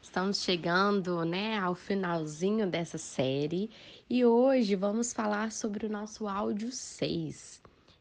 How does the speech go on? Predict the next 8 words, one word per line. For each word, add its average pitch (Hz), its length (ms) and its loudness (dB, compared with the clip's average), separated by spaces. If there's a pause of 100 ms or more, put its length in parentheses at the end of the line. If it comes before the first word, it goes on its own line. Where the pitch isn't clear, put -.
(120)
E 185 80 0
eu 180 80 2
queria 175 320 0
conversar 165 680 -4
um 220 140 -4
pouquinho 165 680 -4
com 143 220 -6
você 175 480 -4